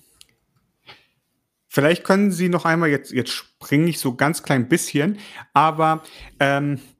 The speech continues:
warum hat die E K D entschieden, wir brauchen ein Kulturbüro? Und so wie das für mich klingt,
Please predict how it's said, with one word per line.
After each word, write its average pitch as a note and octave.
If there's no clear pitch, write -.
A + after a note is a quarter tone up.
warum G3
hat F3
die D#3
E -
K D3
D F3
entschieden, D#3
wir D3+
brauchen D#3
ein C#3+
Kulturbüro? D3+
Und D#3+
so D#3
wie D#3
das D3+
für D3
mich F#3
klingt, F3